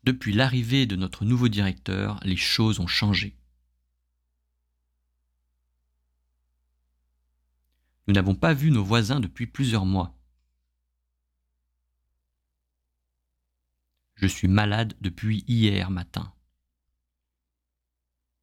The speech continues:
Ok, now, depuis, as you noticed, maybe, it's, uh, still ongoing, hein, the action, the, the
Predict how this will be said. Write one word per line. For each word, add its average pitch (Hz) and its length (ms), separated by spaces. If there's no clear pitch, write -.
Ok, 123 200
now, 107 640
depuis, 110 640
as 95 200
you 90 480
noticed, 98 520
maybe, 110 420
it's, - 420
uh, 90 120
still - 300
ongoing, 104 600
hein, 92 140
the - 100
action, 92 520
the, 85 200
the - 120